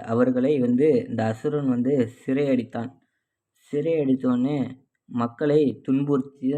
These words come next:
ஆரம்பித்தான். தேவதைகள் அனைவரும் திருமாலிடம் கிருஷ்ணர் அவர்களை வேண்டி உதவி கேட்டனர். அப்போதுதான் கிருஷ்ணர் தன் துணையில் சத்தியபாமையுடன் போர் சென்று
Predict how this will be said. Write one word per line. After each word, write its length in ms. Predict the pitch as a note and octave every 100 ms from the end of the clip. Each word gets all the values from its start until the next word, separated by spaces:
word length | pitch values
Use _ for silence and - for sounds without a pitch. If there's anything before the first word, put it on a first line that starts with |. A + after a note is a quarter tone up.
| C3 - _
ஆரம்பித்தான். 640 | - B2 B2 A#2 - A#2 A2+ _ _ _ -
தேவதைகள் 720 | A2 B2+ C#3+ C3 A#2+ A#2+ B2+ A#2
அனைவரும் 600 | A#2 B2+ C#3 C3+ D3 C3 - - _ _ _
திருமாலிடம் 680 | C3+ D3+ D3+ C3+ B2+ C3+ C3 A2+ -
கிருஷ்ணர் 500 | B2+ B2+ D#3 C3+ - - _ _ _ _ _ -
அவர்களை 460 | B2+ C3 B2+ D3 B2+ - A2+
வேண்டி 380 | B2 C3+ C3+ D3+
உதவி 360 | A#2+ B2 C#3+ C#3+
கேட்டனர். 560 | C3 A#2+ A#2 A#2 A2+ - _ _ _ _
அப்போதுதான் 760 | A2+ A#2 C3 A#2+ A2+ A2+ C3 B2 - _ _ _ _
கிருஷ்ணர் 520 | - C3 - C#3+ C#3 C#3+ - _
தன் 220 | B2 A#2+ A#2
துணையில் 500 | B2+ C3 D3 C#3+ D#3 - _ _ _ _ _ -
சத்தியபாமையுடன் 1200 | B2+ - D#3+ D#3 C#3 C3+ C3 B2+ B2 B2 C#3 C#3 A2 - _
போர் 320 | C3 C#3+ D#3+
சென்று 480 | - C3 A#2+ A#2 D#3